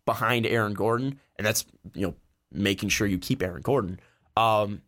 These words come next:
I think he fits because he's gonna have length, he's gonna have the defensive ability, and he has a crazy high ceiling. And this Magic team isn't gonna be a playoff team this year.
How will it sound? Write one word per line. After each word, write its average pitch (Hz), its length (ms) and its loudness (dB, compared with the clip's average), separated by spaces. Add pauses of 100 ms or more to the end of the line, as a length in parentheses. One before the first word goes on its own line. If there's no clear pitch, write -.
I 117 60 -2
think 180 140 -2
he 165 60 0
fits - 380 0
because 113 800 2
he's 117 240 0
gonna 135 180 0
have 156 260 2
length, 135 300 0
he's 110 140 -2
gonna 117 180 0
have 123 420 0 (120)
the 127 80 0
defensive 120 340 0
ability, 110 460 2 (200)
and 120 80 2
he 127 80 4
has 139 200 2
a 143 40 -2
crazy 135 300 0
high 131 200 -2
ceiling. 135 420 -2 (100)
And 110 340 2 (280)
this 139 160 2
Magic 135 300 2
team 143 200 2
isn't 127 160 2
gonna 135 120 2
be 131 60 4
a 123 40 4
playoff 110 300 2
team 101 260 -4 (200)
this - 220 -2
year. 95 140 -2